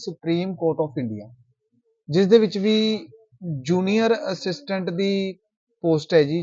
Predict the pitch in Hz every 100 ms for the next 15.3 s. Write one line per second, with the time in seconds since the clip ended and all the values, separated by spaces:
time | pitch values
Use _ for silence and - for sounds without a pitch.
0 | 147 147 165 180 165 160 127 - 151 -
1 | 139 135 131 151 165 _ _ _ _ 175
2 | 190 202 196 _ - - 196 180 220 196
3 | 190 196 180 190 180 180 175 170 160 160
4 | 165 160 151 147 143 143 135 135 131 123
5 | 123 139 139 135 135 151 _ _ _ -
6 | _ _ _ - 190 196 208 226 226 220
7 | 202 180 180 185 190 170 165 151 160 165
8 | 180 165 _ _ _ 185 185 _ 214 220
9 | 220 214 - _ 185 175 180 196 175 175
10 | 196 - 165 - 185 175 190 156 131 131
11 | 165 175 170 170 170 _ _ _ _ -
12 | - - 185 190 220 208 240 220 196 240
13 | 233 220 196 180 202 - 185 185 202 190
14 | 180 202 175 180 175 170 170 151 123 139
15 | 139 160